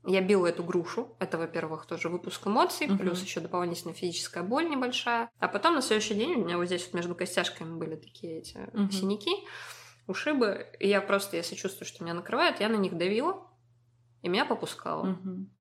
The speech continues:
Speaker 1: И ищите способы, чтобы это не вредило вам по-настоящему. Есть ещё прикольная рекомендация. Это когда, видимо, у вас не супер self-harm. Вот вы хотите себя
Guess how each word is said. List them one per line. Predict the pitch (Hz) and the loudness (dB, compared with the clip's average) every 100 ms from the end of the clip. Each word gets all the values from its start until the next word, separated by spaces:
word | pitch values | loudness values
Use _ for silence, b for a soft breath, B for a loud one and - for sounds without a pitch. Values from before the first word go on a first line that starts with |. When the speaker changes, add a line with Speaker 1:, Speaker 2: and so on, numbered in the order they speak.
| _ - | _ -2
Speaker 1:
И | 180 185 185 175 202 | 2 6 6 4 0
ищите | - 220 185 | -2 0 -2
способы, | - 196 - 269 | 0 0 2 0
чтобы | 233 - 190 214 | 0 -2 0 2
это | 214 202 - - 190 190 196 196 208 - | 2 0 -2 -4 -2 2 2 2 0 -2
не | 180 190 | -2 0
вредило | 190 180 185 175 | 0 -2 -2 -2
вам | 170 175 | -2 -4
по-настоящему. | 180 180 - 214 320 - 277 240 B B B B | -4 -8 -2 0 2 2 2 2 B B B B
Есть | - 185 226 - | 4 6 6 2
ещё | - | 0
прикольная | 196 190 202 190 180 | 0 2 4 4 4
рекомендация. | 175 185 175 180 226 262 - 190 170 | 2 0 0 4 4 4 -2 -2 -2
Это | 170 202 | -6 -4
когда, | - 170 170 | -2 2 2
видимо, | 165 170 170 160 | 2 -2 -2 0
у | |
вас | 160 160 - | 0 -2 -2
не | 185 202 196 | 4 6 6
супер | 196 - - 214 - - 180 156 156 - | 6 6 6 2 0 0 2 2 0 -8
self-harm. | - - 160 - 208 240 294 B B B B _ | -6 0 0 4 4 6 0 B B B B _
Вот | 180 175 | -4 0
вы | 185 | 2
хотите | 190 190 196 - | 0 2 -2 0
себя | 170 | -4